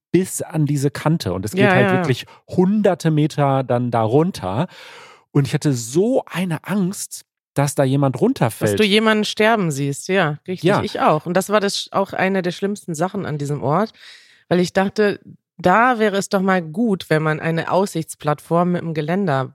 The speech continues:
Speaker 2: baut.
Speaker 1: Gab
Speaker 2: Da
Speaker 1: es aber
Speaker 2: sind
Speaker 1: auch.
Speaker 2: teilweise, da sind Kinder rumgerannt bis an die Klippe. Die Eltern haben die nicht festgehalten und ich dachte, oh Gott. Und ich habe dann sogar gegoogelt, als ich da war, wann die letzte Person gestorben ist, weil nach meiner Vorstellung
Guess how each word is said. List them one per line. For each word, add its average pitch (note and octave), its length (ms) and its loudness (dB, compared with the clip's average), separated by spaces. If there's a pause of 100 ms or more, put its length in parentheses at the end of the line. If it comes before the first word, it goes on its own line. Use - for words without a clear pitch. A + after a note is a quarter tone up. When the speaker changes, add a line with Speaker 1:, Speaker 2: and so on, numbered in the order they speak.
Speaker 2:
baut. C#3 360 0
Speaker 1:
Gab F#3 200 2
Speaker 2:
Da F3 80 4
Speaker 1:
es F3 60 4
aber E3+ 80 2
Speaker 2:
sind G#3+ 140 2
Speaker 1:
auch. - 60 -4
Speaker 2:
teilweise, G#3+ 600 2 (280)
da G3 80 2
sind G3+ 200 0
Kinder C4 380 2
rumgerannt F#3 680 0
bis - 260 -2
an G#3 180 -2
die G3+ 100 -2
Klippe. A3 300 -4
Die F3+ 120 -4
Eltern G3+ 340 0
haben G#3 140 2
die G3+ 80 2
nicht G3+ 180 -4
festgehalten F#3 580 -4
und F3+ 120 -4
ich E3+ 100 -10
dachte, F3 320 -6 (540)
oh G#3 180 2
Gott. F#3+ 260 0
Und E3+ 120 2
ich F#3 100 -2
habe A3+ 100 0
dann G#3 160 2
sogar G3 220 2
gegoogelt, F#3 600 0
als D#3 200 -4
ich D#3+ 140 -6
da D3+ 240 0
war, G#3 260 2
wann F#3+ 180 2
die G3 80 0
letzte F#3 360 -2
Person F#3 340 0
gestorben F#3 500 0
ist, C#3+ 200 -6
weil D3 420 -2
nach D3 260 -4
meiner E3+ 360 0
Vorstellung E3+ 640 0